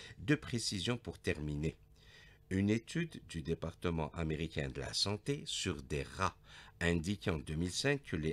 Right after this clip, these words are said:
H T M A des dim G B U trente-neuf induisaient à court terme des rhabdomyosarcomes. Deuxièmement, les dim G B U trente-neuf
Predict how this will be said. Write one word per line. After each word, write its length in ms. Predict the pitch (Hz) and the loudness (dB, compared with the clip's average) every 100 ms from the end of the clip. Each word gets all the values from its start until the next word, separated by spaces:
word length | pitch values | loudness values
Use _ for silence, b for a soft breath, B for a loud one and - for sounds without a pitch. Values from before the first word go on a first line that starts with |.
| - | 0
H 220 | 82 - | -4 -2
T 100 | - | 0
M 180 | 87 87 | 2 4
A 100 | 87 | 2
des 180 | 69 78 | 0 -2
dim 200 | 82 85 | 0 0
G 160 | 67 | 0
B 100 | 78 | -2
U 120 | 78 78 | -2 -4
trente-neuf 640 | - 87 - 101 135 - B B - | -6 -8 -4 0 0 -2 B B -4
induisaient 540 | 113 110 98 104 82 78 - | 2 4 4 2 0 -4 -6
à 100 | - - | -10 -2
court 200 | 160 156 | 0 0
terme 360 | - 92 76 69 B B B - | 0 0 0 -8 B B B 0
des 120 | 82 | 2
rhabdomyosarcomes. 1300 | 85 76 71 95 - - 85 82 - 73 - - 92 - | 2 0 2 0 0 -8 -2 0 0 -2 -6 -10 -8 -4
Deuxièmement, 600 | 90 85 82 80 107 - B B B | -2 0 -2 0 -4 -6 B B B
les 220 | - 95 87 | -2 0 2
dim 320 | 101 156 87 - | 6 6 6 0
G 180 | 78 92 | -2 0
B 80 | 90 | 2
U 180 | 90 | 0
trente-neuf 720 | - - 85 - 101 131 - | 0 -2 -2 0 2 0 -4